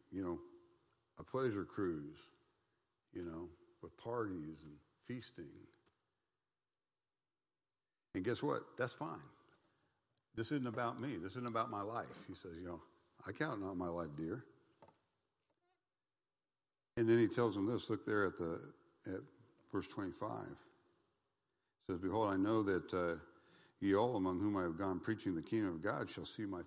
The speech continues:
face no more." You're not gonna see me anymore, guys. This is it. I don't know what's up. Th-, this is what I know. But I also know I'm,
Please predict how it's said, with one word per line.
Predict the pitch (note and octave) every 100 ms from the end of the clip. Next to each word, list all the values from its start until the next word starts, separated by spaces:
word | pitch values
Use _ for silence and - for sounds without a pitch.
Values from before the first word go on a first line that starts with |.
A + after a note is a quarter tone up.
| -
face | D#3 -
no | F#2+
more." | D#2 G#2
You're | B2
not | D#3+
gonna | B2+ E2+
see | D#3
me | A#2 F2
anymore, | E2+ E2
guys. | E2+ F2 F#2+ - - - - _ _ -
This | A2+
is | G#2
it. | A2+ G2 - - - _ _ _ _ _ _ _ _ _ _
I | G2
don't | C#3
know | C#3+
what's | C#3 C3
up. | C3 C3+ D#3
Th-, | A2+ G2
this | F2 A#2+
is | B2+
what | C3+
I | C#3
know. | D3 D#3 F#2 F#2+ - - - - _ - - _
But | G2+
I | G#2
also | F3+ C#3
know | G2+ F#2+
I'm, | F#2